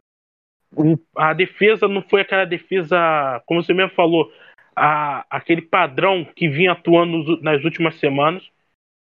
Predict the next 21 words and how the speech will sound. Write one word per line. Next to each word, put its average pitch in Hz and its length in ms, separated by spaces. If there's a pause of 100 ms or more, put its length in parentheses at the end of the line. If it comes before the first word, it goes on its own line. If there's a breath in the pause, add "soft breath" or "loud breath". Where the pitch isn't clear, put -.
(180)
Parece 180 380
que 202 80
deu 170 160
uma 196 120
relaxada 175 760 (280)
em 156 120
relação 165 420
aos 156 160
Titans, 160 360
porque 151 220
eles 151 100
estavam 151 260
sem, 143 520 (580)
é, 131 520
A 151 140
J 160 200
Brown, 160 540
sem 156 760 (220)
Julio 175 280
Jones, 165 680
sem 165 600